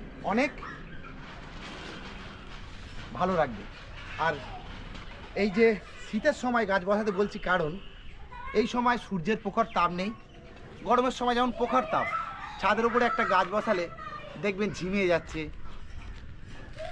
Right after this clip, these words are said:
বর্ষাকালে আপনি গাছ বসালেন, দেখবেন টবেতে এত পরি-, এত পরিমাণ জল জমেছে, যার জন্য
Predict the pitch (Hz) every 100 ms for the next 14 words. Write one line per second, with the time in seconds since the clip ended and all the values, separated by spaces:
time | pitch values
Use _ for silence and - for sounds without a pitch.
0 | - - 180 - 262 247 240 220 226 190
1 | 185 175 202 220 208 214 - - - 202
2 | 185 220 - 185 208 208 165 220 180 208
3 | 208 - 165 196 208 208 208 160 185 208
4 | 214 214 208 165 147 180